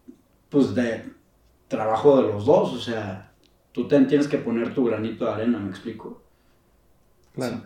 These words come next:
Speaker 3: todas.
Speaker 2: Ok, y una vez que, bueno, ya, ya nos explicaste el tema de, de que sentías como un llamado, como una inquietud. Y luego nos decías, empezaste a hablar con un padre. ¿Cómo?
Speaker 1: Ujú.
Speaker 2: O sea, yo creo que sí es bueno que nos platiques cómo sentías a, a, a este padre que te decía.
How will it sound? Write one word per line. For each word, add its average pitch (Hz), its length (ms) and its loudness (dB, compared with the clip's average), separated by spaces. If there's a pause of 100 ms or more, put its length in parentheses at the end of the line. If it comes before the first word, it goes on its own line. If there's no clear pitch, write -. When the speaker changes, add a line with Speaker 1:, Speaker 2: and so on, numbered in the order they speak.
Speaker 3:
todas. 113 500 -8
Speaker 2:
Ok, 151 140 -2 (140)
y 180 120 10
una 226 120 10
vez 208 180 8
que, 175 640 8 (420)
bueno, 127 160 2
ya, 143 200 4
ya 147 120 8
nos 156 100 4
explicaste 135 460 0
el 131 80 2
tema 139 200 2
de, 127 220 4
de 110 200 0
que 107 260 -2
sentías 127 260 0
como 135 220 -2
un 127 100 2
llamado, 120 340 0
como 117 120 -6
una 113 100 -4
inquietud. 107 380 -4 (540)
Y 165 80 6
luego 185 160 10
nos 196 100 8
decías, 170 260 8
empezaste 151 300 4
a 151 40 8
hablar 143 180 4
con 135 160 0
un 127 160 0
padre. 107 300 0 (800)
¿Cómo? 185 200 8
Speaker 1:
Ujú. - 80 2
Speaker 2:
O - 20 2
sea, 135 400 0 (340)
yo 165 160 4
creo 196 100 4
que 185 80 4
sí - 140 0
es 170 80 6
bueno 170 180 4
que 170 60 2
nos 147 100 0
platiques 147 520 0 (400)
cómo 185 220 6
sentías 147 420 2
a, 143 200 4
a, 117 420 -4
a 123 40 2
este - 180 -2
padre 135 220 0
que 131 80 -2
te - 100 8
decía. - 380 0